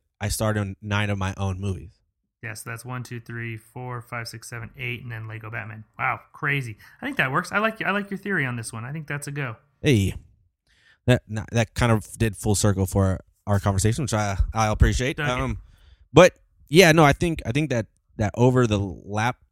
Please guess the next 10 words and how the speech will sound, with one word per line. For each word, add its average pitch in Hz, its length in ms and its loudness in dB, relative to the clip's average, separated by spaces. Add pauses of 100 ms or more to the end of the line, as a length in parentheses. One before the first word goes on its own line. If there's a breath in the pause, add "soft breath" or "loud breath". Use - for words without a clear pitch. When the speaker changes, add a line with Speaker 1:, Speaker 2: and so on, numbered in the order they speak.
(260)
Speaker 1:
of 98 440 -2 (460)
real 117 200 0
life, 107 460 -2
uh, 101 100 4
reality 104 760 -2
of 95 120 -6
what's 107 160 0
going 104 260 -2
on 101 320 -2 (840)
in 101 220 2